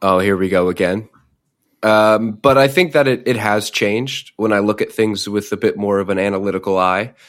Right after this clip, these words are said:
Um, I think a lot of the factors that have gone into City,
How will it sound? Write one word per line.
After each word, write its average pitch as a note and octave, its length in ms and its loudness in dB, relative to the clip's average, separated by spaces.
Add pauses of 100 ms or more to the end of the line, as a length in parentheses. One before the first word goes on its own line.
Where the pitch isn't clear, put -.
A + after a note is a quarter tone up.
(320)
Um, G2 500 -2 (260)
I G#2+ 120 0
think A#2 400 -2
a G#2+ 80 2
lot A2 280 4
of A2 140 -2
the G#2 100 -2
factors G2 800 -2
that F#2+ 120 -2
have F#2+ 180 -8
gone F#2 280 -2
into F2+ 380 -6
City, F#2 600 -4